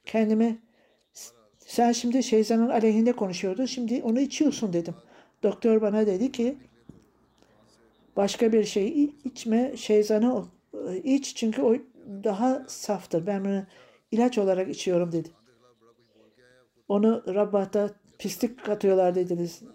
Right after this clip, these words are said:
Buna ne dersiniz? "Bana itiraz etme. Benim işim nasıl, e, geçecektir?" Bize itiraz ederler fakat onların kendi işlerine bakınız.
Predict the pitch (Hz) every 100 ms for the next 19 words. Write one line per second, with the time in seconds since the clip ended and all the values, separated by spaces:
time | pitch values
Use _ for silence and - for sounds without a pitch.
0 | _ _ - 214 269 226 190 175 180 175
1 | - _ _ _ _ _ _ _ _ 113
2 | _ _ _ _ _ 202 214 240 226 214
3 | 214 220 254 247 175 185 196 214 226 -
4 | 214 240 269 269 262 190 202 - 202 185
5 | 190 185 185 175 160 - - _ _ _
6 | _ _ _ - _ _ - 202 240 262
7 | 226 214 214 226 233 - - 196 196 185
8 | 214 247 247 214 247 240 214 202 208 214
9 | 202 - _ _ - 208 208 262 - 202
10 | 208 220 175 196 170 156